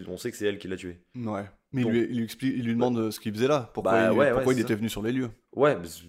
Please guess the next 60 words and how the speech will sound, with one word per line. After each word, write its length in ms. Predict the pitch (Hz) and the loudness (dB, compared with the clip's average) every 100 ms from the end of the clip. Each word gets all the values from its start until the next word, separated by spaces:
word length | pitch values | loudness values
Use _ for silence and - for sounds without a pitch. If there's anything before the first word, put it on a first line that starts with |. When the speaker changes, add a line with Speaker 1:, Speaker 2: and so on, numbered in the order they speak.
| _ | _
Speaker 2:
Parce 80 | - | -2
que 60 | 127 | 0
normalement, 360 | 113 104 117 135 | 2 0 -2 -2
c'est 140 | 113 | -2
juste 200 | 123 120 | -4 -2
un 80 | 107 | -2
employé 360 | 104 113 113 | 0 0 2
de, 520 | 117 98 95 - - - | 2 0 -2 -6 -6 0
Speaker 1:
Ouais, 140 | 156 | 2
de 80 | 117 | 6
la 100 | 95 | 4
boîte, 240 | 135 160 | 4 0
ouais. 140 | 85 82 | -6 -6
Speaker 2:
de 100 | 107 | -6
la 120 | 101 | -4
boîte, 260 | 101 131 117 | -2 -2 -2
il 60 | |
a 60 | 98 | -8
rien 120 | 104 | -8
à 80 | 98 | -6
faire 160 | 117 120 | -4 0
là, 140 | 127 | -2
ils 80 | 110 | -2
savent 180 | 104 101 | -6 -6
même 160 | 104 | -4
pas 140 | 120 113 | -2 -2
à 20 | |
la 80 | 107 | -2
base 260 | 110 117 | -2 -4
qu'il 220 | - 107 104 | -6 -8 -8
est 60 | |
avec 220 | 92 107 | -6 -2
elle. 160 | 123 113 _ _ _ _ _ _ _ _ - | -2 -4 _ _ _ _ _ _ _ _ -20
C'est 80 | - | -10
pour 80 | |
ça 120 | - 117 | -4 0
qu'il 120 | 101 | 4
Speaker 1:
Ah 60 | 101 | 6
Speaker 2:
demande, 160 | 92 | 8
Speaker 1:
ouais, 80 | 92 | 6
Speaker 2:
qu'est-ce 160 | 85 87 | 4 2
Speaker 1:
ouais, 80 | |
Speaker 2:
que, 40 | 82 | 0
Speaker 1:
ouais, 80 | 82 | -2
ok, 80 | 69 | 0
Speaker 2:
qu'est-ce 180 | 113 - | 0 2
Speaker 1:
ouais. 40 | |
Speaker 2:
que 40 | |
vous 100 | 107 | -2
faites 200 | 101 98 | -2 -4
là, 120 | 113 110 | 2 8
Speaker 1:
Ouais, 100 | 117 | 8
Speaker 2:
c'est 40 | |
Speaker 1:
ouais, 40 | 113 | 8
Speaker 2:
ainsi. 80 | 101 | 4
Speaker 1:
oui, 60 | |
c'est 120 | - 101 | 0 2
vrai, 100 | 110 | 4
moi 140 | 110 | 2
j'étais 420 | 104 113 104 92 | 0 0 -2 -2